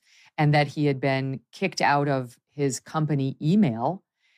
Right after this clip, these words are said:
And now they're going to have to negotiate an exit. Um, some reporting to me, uh, suggests that she said it's going to be an amicable parting.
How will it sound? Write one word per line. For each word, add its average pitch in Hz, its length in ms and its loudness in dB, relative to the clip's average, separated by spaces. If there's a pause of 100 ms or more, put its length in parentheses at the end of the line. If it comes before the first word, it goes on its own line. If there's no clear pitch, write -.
(280)
And 165 220 4
now 190 240 4
they're 180 180 -2
going 180 260 0
to 165 80 2
have 160 220 2
to 160 100 -2
negotiate 147 840 0
an 151 180 -6
exit. - 500 -4 (760)
Um, 143 540 0 (340)
some 156 400 0
reporting 151 640 0
to 147 160 -2
me, 147 480 4 (460)
uh, 151 140 2
suggests 151 500 0
that 143 280 2 (300)
she - 340 -2
said 147 340 0
it's 147 200 -4
going 139 240 -2
to 135 60 -2
be 135 120 0
an 135 120 0
amicable 131 840 -2
parting. 135 600 0